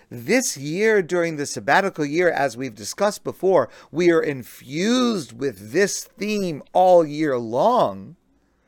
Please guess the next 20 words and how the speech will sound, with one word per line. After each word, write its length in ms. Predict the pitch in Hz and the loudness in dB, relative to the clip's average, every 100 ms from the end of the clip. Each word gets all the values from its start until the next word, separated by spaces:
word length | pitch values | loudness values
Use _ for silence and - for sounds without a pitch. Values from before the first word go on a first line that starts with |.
| _ _ _ _ _ _ _ _ _ _ | _ _ _ _ _ _ _ _ _ _
but 140 | - 143 | -6 -6
the 80 | 127 | -2
purpose 420 | 196 240 190 - | 0 0 0 -4
is 180 | 131 107 | -8 -8
not 320 | 143 226 - | -4 -4 -4
to 100 | 156 | -8
limit 520 | 127 127 180 240 190 | -6 2 2 4 0
it 160 | 135 - | -4 -6
to 100 | 127 | -8
this 240 | 117 104 | -8 -8
year. 460 | 120 214 277 160 95 _ _ _ | -6 -2 0 0 -4 _ _ _
The 100 | - | -12
purpose 500 | - - 226 202 165 | -8 -4 -2 -2 -2
is 280 | 160 147 127 - _ - | -2 -2 -4 -14 _ -12
to 120 | 135 | -6
be 180 | 139 156 | -4 -2
able 220 | 175 156 | -2 -4
to 180 | - 123 | -8 -8
remember 580 | 117 110 131 202 156 143 | -8 -6 -4 -2 -2 -2
it 160 | 131 | -4